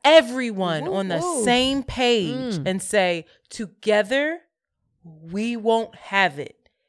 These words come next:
Speaker 1: is so powerful, because I bel-, there's nothing these people can do to us if we are together.
Speaker 2: Mm-hmm.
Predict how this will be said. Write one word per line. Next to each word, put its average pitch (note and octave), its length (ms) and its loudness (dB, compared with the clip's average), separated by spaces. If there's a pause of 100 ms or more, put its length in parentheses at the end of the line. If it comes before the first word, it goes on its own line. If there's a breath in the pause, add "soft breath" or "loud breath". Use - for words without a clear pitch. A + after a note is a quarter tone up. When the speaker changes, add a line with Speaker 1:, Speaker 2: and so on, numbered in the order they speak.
(140)
Speaker 1:
is A3+ 220 -2
so - 360 -6
powerful, E3 880 -6 (520 soft breath)
because A#3+ 340 -2 (120)
I A#3+ 220 2
bel-, A#3 360 -4
there's A3+ 340 -2
nothing C4+ 600 -4
these B3+ 220 -6
people B3 280 -10
can A#3 180 -6
do B3 220 -8
to - 260 -6
us F3+ 400 -4 (360 soft breath)
if A#3 260 0
we B3 320 -4
are G3 220 0
together. A#3+ 880 0
Speaker 2:
Mm-hmm. G3+ 300 -12